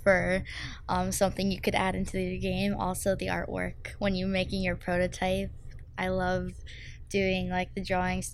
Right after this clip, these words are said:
to make it more eas-, like, easier to realize what's happening. I like doing the <laughs> artwork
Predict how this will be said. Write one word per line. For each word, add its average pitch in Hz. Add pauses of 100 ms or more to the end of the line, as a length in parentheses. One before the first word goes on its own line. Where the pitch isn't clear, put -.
to 202
make 180
it 190
more 180 (120)
eas-, 185 (120)
like, 180
easier 180
to 175
realize 180
what's -
happening. 196
I 180
like 180
doing 196
the 185
<laughs> -
artwork -